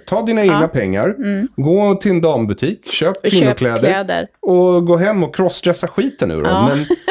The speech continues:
Speaker 1: <laughs> men, men, men, men hur kan det liksom ta det till att jag måste få läsa sagor för
Speaker 2: Ja,
Speaker 1: barn
Speaker 2: nej,
Speaker 1: i de här
Speaker 2: jag håller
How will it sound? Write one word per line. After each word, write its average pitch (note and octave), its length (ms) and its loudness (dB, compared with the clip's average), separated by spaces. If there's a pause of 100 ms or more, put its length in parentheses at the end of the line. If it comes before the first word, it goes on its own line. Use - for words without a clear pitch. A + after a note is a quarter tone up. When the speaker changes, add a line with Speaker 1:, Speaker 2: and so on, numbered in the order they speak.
(240)
Speaker 1:
<laughs> - 0 -
men, F#3 300 2 (100)
men, G3+ 160 0 (240)
men, F3 100 -2 (480)
men D#3+ 180 2
hur G3 320 4
kan F#3 200 0
det E3+ 80 2
liksom D3+ 540 -2
ta D3+ 360 -2
det G3 260 2
till A#2+ 240 0
att A2 160 -2
jag C3 260 2
måste B2+ 420 -2
få - 100 -6
läsa A2+ 260 -2
sagor A2 400 -2
för B3 100 -4
Speaker 2:
Ja, B3+ 100 2
Speaker 1:
barn - 240 2
Speaker 2:
nej, - 220 0
Speaker 1:
i - 40 2
de A2 140 0
här A2+ 60 -2
Speaker 2:
jag A3 40 0
håller A#3 140 2